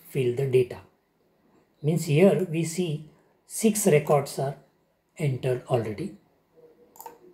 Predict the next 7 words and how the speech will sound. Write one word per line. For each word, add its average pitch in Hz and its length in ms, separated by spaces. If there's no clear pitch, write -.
That 131 240
is, 202 200
we 139 80
have 131 240
to 165 100
send 139 580
a 202 280